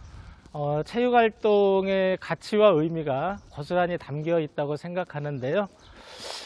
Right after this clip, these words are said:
여러분도 움직일 때마다 뭔가 이 활력을 느끼지 않습니까? 어, 지금 운동장 트랙에 봄 햇살이 가득 차 있습니다.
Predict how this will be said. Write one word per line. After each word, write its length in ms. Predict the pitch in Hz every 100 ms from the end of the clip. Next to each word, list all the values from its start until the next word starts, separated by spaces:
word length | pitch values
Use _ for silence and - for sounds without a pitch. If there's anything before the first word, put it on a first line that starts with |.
| -
여러분도 340 | 175 214 220 185
움직일 360 | 170 190 214
때마다 420 | 214 214 196 185 180
뭔가 420 | 160 175 170 160
이 360 | 160 156 151 156
활력을 580 | - 269 277 247 196 160
느끼지 600 | 143 175 160 160 147 139
않습니까? 760 | 127 127 165 160 139 - 247 294 - _ _ - _ _ - -
어, 520 | 143 139 143 139 139 139
지금 260 | - 170 170
운동장 420 | 170 190 190 180
트랙에 640 | - 185 185 165 165 240 247 _ -
봄 200 | 165 165
햇살이 420 | 175 - 180 175
가득 600 | - 175 175 190 196 190
차 180 | 180 -
있습니다. 580 | 175 160 160 143 135 131